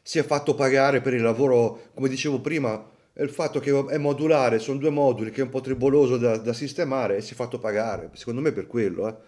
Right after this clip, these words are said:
Poi, eh, nessuno è mai lì a vedere, eh, lo-, l'orologiaio, ma come per qualsiasi altra situazione, il meccanico della macchina, a vedere cosa fa,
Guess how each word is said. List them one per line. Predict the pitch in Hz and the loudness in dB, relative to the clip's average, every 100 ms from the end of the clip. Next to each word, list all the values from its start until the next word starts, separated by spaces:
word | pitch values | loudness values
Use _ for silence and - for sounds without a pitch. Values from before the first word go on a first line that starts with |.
| _ _ - - - - _ _ _ _ _ | _ _ -20 -20 -20 -20 _ _ _ _ _
Poi, | - 143 - - 78 69 | -6 -6 -8 -20 -20 -20
eh, | 87 98 | -20 -14
nessuno | 90 120 120 120 160 120 | -8 -4 -4 -4 -2 0
è | 120 | 0
mai | 120 135 117 113 | 0 0 0 0
lì | 123 120 | 0 0
a | |
vedere, | 107 117 123 113 104 - - - | 0 0 2 2 2 -6 -20 -6
eh, | 92 78 85 - - - | -4 -4 -8 -12 -16 -12
lo-, | 117 120 - | -6 -4 2
l'orologiaio, | 131 123 117 117 131 107 101 - | 4 6 4 4 4 4 0 -4
ma | - 98 | -12 -10
come | - 113 | -6 -4
per | 113 | -4
qualsiasi | - 113 101 107 - | -2 -4 -2 -6 -4
altra | 104 101 98 92 92 | -6 -4 -4 -4 -6
situazione, | 101 92 - 120 101 | -12 -14 -8 -8 -4
il | |
meccanico | 107 - 113 107 104 101 107 | -6 -6 -6 -4 -6 -8 -6
della | 101 | -6
macchina, | 98 104 110 - 90 80 | -8 -10 -12 -14 -16 -10
a | 117 | -6
vedere | 123 123 | -2 -2
cosa | 113 117 113 | -2 -4 -4
fa, | - 127 98 | -2 -2 -4